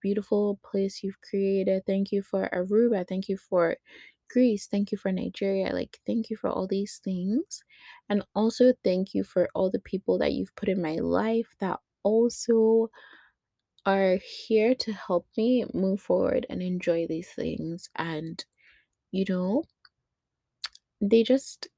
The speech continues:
exist because <laughs> they exist because by some sort of divine placement, they ended up in my life, and they've also made my life much easier. And so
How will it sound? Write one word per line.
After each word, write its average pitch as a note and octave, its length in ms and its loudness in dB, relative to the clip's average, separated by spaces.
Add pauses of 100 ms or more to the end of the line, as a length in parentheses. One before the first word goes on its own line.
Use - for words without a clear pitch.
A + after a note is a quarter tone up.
(120)
exist G#3 840 2
because B3+ 380 2 (160)
<laughs> - 1400 -2
they A#3+ 280 10
exist A3+ 640 6
because G3+ 560 2 (480)
by F#3 440 2 (100)
some G#3+ 380 -2
sort G3+ 240 2
of F3 160 2
divine F#3 400 -4
placement, - 840 -6
they E3 120 0
ended F3+ 260 -4
up F3+ 180 -6
in E3+ 160 -6
my D3+ 160 -8
life, D#3 480 -4 (520)
and F#3 340 -2
they've F3 300 2 (120)
also F3 380 0
made E3 200 -4
my D3+ 180 -6
life D3+ 280 -8 (100)
much D#3 640 -6 (120)
easier. F3+ 760 -4 (460)
And F#3 240 2
so F3+ 540 2